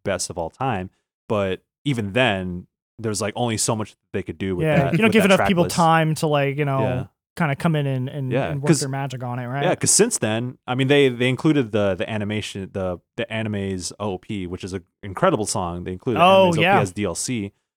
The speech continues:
Speaker 1: Uh, but since then, we've had, uh, we've had Royal, and we've had
Speaker 2: Q two,
Speaker 1: Q two.
Speaker 2: which has some, some
Speaker 1: Q two,
Speaker 2: bangers.
Speaker 1: oh, God, don't
Speaker 2: Q one and Q two, I think, are maybe the most underrated soundtracks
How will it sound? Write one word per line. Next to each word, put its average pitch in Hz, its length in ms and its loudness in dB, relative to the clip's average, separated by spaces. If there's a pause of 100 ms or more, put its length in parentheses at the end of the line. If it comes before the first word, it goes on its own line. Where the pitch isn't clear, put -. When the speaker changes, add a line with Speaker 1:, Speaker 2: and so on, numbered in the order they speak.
(160)
Speaker 1:
Uh, 87 240 -4
but 104 220 -4
since 202 260 2
then, 104 240 -2
we've 101 200 -2
had, 95 500 -2
uh, 80 360 -12 (380)
we've 104 100 -10
had 98 160 -2
Royal, 113 460 4 (520)
and 90 440 -6
we've 90 180 -10
had 98 180 -2
Speaker 2:
Q 185 100 0
two, 156 180 4
Speaker 1:
Q - 100 0
two. - 420 4
Speaker 2:
which 165 140 -4
has 190 160 2
some, 160 300 -4
some 190 220 2
Speaker 1:
Q 175 100 4
two, 208 200 6
Speaker 2:
bangers. - 400 -4
Speaker 1:
oh, - 40 -20 (100)
God, 85 180 -10
don't - 100 0
Speaker 2:
Q 339 120 8
one 208 260 6
and 196 160 4
Q 196 200 0
two, 175 380 0
I 175 120 2
think, 170 220 -4
are 160 100 2
maybe 160 200 -2
the 160 80 0
most 160 240 -2
underrated 143 540 -4
soundtracks 156 260 -2